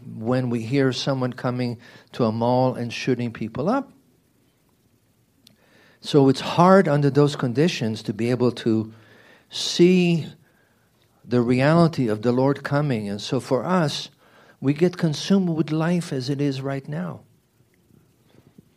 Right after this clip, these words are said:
And we tend to ignore the commission that God gives us. We are engaged in our life,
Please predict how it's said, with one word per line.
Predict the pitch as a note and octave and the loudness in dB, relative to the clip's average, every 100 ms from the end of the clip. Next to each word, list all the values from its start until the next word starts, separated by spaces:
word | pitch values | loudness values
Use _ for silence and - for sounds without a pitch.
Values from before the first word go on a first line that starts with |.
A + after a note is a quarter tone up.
| _ - _ _ _ - | _ -20 _ _ _ -8
And | A#2+ B2 B2 B2 A#2 A2+ | -4 0 0 0 -2 0
we | C3 C3+ C3+ C3+ C3+ - - _ _ _ _ _ _ | 2 2 2 0 -2 -6 -20 _ _ _ _ _ _
tend | - D#3+ D#3+ | -2 0 0
to | - | 2
ignore | C#3+ C3 C3 C#3 F#3 A3 C3 A#2+ G#2+ | 2 2 0 2 2 2 2 0 -4
the | G#2 A#2+ | -8 -8
commission | - C3 E3 G3+ - A#2 | -6 -4 -2 -2 -4 -4
that | A2+ A#2 | -4 -2
God | B2 B2 | -6 -6
gives | B2 F3 F3+ | -6 -6 -6
us. | D2+ - - - _ _ _ _ _ _ _ _ _ _ _ _ _ _ | -12 -12 -16 -18 _ _ _ _ _ _ _ _ _ _ _ _ _ _
We | B2+ B2+ | 0 4
are | B2 A2+ | 4 2
engaged | A#2+ A#2+ A#2+ D3 D#3 D#3 - C3 | -2 -6 0 2 2 -2 -4 -4
in | B2 | -4
our | G#2+ C3 C#3 C3+ | -2 0 4 4
life, | A#2 C3 C3+ B2 C#3+ - - | 2 0 0 0 -4 -10 -18